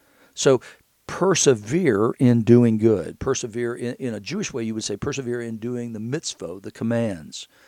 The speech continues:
the things that you're supposed to be doing. And it's the same way with us. Do the things Jesus taught us to do.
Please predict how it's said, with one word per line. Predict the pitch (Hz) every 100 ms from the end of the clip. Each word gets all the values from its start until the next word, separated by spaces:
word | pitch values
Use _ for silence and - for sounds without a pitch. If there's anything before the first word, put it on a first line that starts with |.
| _
the | 120
things | - 135 123
that | 117
you're | 110
supposed | - - 123 123 -
to |
be | 101
doing. | 98 151 156 113
And | 117
it's | -
the |
same | - 196 202
way | 123
with | 107
us. | 180 - - - - 110
Do | 127 180
the | 165
things | - 147 127 104
Jesus | 101 123 139 104 -
taught | - - -
us | - -
to | - -
do. | - -